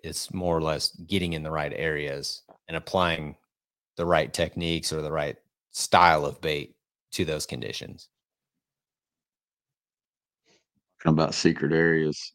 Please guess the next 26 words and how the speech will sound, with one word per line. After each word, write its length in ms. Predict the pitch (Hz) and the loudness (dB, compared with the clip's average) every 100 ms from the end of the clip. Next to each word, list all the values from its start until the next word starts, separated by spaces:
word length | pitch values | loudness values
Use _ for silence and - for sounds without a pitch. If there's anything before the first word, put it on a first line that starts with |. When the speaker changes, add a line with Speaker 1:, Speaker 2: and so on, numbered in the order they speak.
| _ | _
Speaker 2:
you 200 | 123 92 | 4 4
know, 300 | 85 85 - - - - - - | 4 0 -2 -10 -20 -20 -12 4
there's 300 | 120 127 127 | 6 6 6
enough 300 | 107 98 - | 6 4 2
people 300 | 104 92 85 | -2 0 -2
fishing 540 | - 92 87 - 85 80 | 0 0 2 2 4 4
now. 480 | 80 82 85 85 - _ _ _ 95 | 4 4 2 0 -8 _ _ _ 6
Do 80 | |
you 80 | 107 | 6
feel 160 | 107 107 | 4 0
like 180 | 95 - | 0 0
there 180 | 78 | 0
are 140 | 73 80 | 2 0
still 220 | - 92 | 0 0
secret 340 | - 90 90 | 2 0 2
areas? 460 | 87 90 98 101 - _ _ - 571 | 4 4 2 -2 -12 _ _ -18 -14
Speaker 1:
<laughs> 640 | - - - _ - - | -14 -16 -20 _ -14 -2
There's 280 | - 311 165 | 2 4 2
a 40 | |
few, 400 | 143 87 73 78 - _ - | 2 2 2 0 -6 _ -6
but 100 | 104 | 2
there's 200 | 160 139 | 6 8
definitely 440 | 131 117 - 95 | 8 8 4 0
a 120 | 87 87 | 0 2
lot 240 | 78 - | 2 0
less. 420 | 76 67 - - | -4 -4 -4 -6